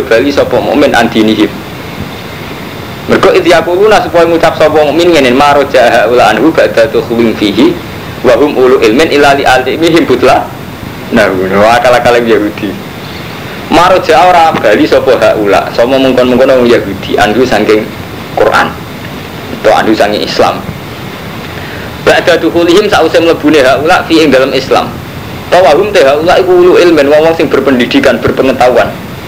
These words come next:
Illa li ilmihim. Kecuali krana ngertine haula butlana ing batal Islam. Dadi Yahudi saking pintere ngono.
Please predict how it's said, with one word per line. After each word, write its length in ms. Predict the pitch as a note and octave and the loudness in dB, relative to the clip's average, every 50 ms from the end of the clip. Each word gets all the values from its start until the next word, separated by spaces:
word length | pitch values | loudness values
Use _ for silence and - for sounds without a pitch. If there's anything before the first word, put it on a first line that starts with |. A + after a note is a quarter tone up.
| - - - D#3+ | -14 -6 -2 0
Illa 320 | D#3+ D3+ D#3 E3 D#3 D3 C#3+ | 2 4 4 4 4 2 2
li 100 | - - | 0 0
ilmihim. 380 | A#2+ A2 G#2+ G2 F#2 G2+ - - - - - - - - - - - - - - - - - - | 0 -2 -2 -2 -2 -4 -6 -6 -8 -12 -14 -14 -14 -14 -14 -14 -12 -12 -12 -12 -14 -14 -6 -2
Kecuali 640 | - F3 - - F3 D3 A#2+ G2 F2 E2 E2+ F2 - - | -2 -2 0 0 0 2 2 2 0 -2 -2 -4 -4 -2
krana 360 | - - C#3 C#3 C#3 C#3+ C#3+ | 0 2 2 2 2 2 2
ngertine 480 | C#3 C3+ B2 - B2 A#2+ A#2+ A#2 G#2+ G2+ | 0 0 0 0 0 2 2 2 2 2
haula 480 | G2+ - - - - B2+ C3 B2 - | 0 0 0 0 0 0 0 0 -2
butlana 400 | - - - - B2 B2 C3 D3 - | -4 -4 0 2 2 4 4 2 2
ing 80 | - - | 0 0
batal 280 | A2+ A2 - A#2+ A#2+ B2+ - | -2 0 2 2 2 2 0
Islam. 280 | - - B2 G#2 - - - - - - - - - - - - - - - - - - - - - - - - - - - - - - - - - | 0 0 -2 -2 -2 -4 -10 -14 -14 -14 -14 -12 -12 -12 -12 -12 -12 -12 -12 -14 -14 -12 -12 -12 -10 -10 -10 -10 -10 -10 -10 -10 -10 -10 -10 -8 -6
Dadi 160 | - - - D3+ | -6 -4 -2 0
Yahudi 400 | D3 C#3 C3 B2 A#2+ A2+ C#3 D#3+ | 2 4 4 4 2 2 2 2
saking 240 | D3 C#3+ D3 D#3 D3+ D3 | 2 2 2 0 0 0
pintere 280 | C#3 C#3 C#3 C#3 B2+ A#2+ | 0 2 2 2 2 2
ngono. 240 | G#2 F2+ - - | 0 -2 -2 -4